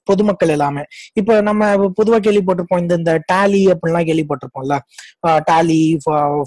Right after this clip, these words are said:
Photoshop. So, Tally வந்து அக்கவுண்ட்ஸ்ல உள்ளவங்க எல்லாம் யூஸ் பண்ணுவாங்க,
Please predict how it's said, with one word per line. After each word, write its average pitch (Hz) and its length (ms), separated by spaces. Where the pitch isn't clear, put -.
Photoshop. 147 640
So, - 160
Tally 226 220
வந்து 226 260
அக்கவுண்ட்ஸ்ல 208 440
உள்ளவங்க 185 220
எல்லாம் 180 180
யூஸ் 170 240
பண்ணுவாங்க, 160 220